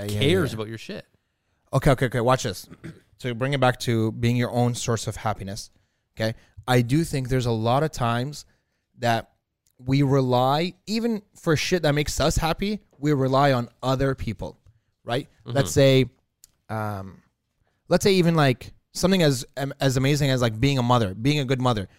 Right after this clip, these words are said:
Speaker 1: You're still kinda relying on your kids for your happiness, you know what I mean? If it, like, once they grow out and they leave,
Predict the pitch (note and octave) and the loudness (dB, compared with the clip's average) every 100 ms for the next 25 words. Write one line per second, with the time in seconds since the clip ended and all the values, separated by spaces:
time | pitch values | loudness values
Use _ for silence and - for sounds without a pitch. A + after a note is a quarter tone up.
0 | _ - F3 - A3+ - G3 G3 C#3+ C3+ | _ -4 -4 0 0 2 2 4 4 4
1 | D#3+ D3+ C#3+ - C#3+ C#3 C3 - _ _ | 4 0 -4 0 2 2 0 -10 _ _
2 | - C#3 D3 B2 F#3 D3+ C3 - - _ | 0 2 2 2 2 2 -4 -12 -14 _
3 | _ _ _ _ _ _ _ - - C#3+ | _ _ _ _ _ _ _ -8 0 2
4 | C#3+ A#2+ F3 B2 G2 B2+ D3+ C#3+ E3+ F#3 | 2 2 0 -2 -8 -4 -2 0 -2 -6
5 | _ _ _ _ _ - D3+ - E3 D#3 | _ _ _ _ _ 0 0 0 2 2
6 | C#3+ - - - G3+ A3+ F#3+ E3+ D#3+ D3 | 2 -6 -10 0 2 2 4 6 8 8
7 | D#3+ D#3 - C#3+ C#3 C3 C3 - C#3 C3 | 6 4 2 0 0 0 -4 -2 0 2
8 | C#3 F#3 D3+ D3+ | 2 2 0 -4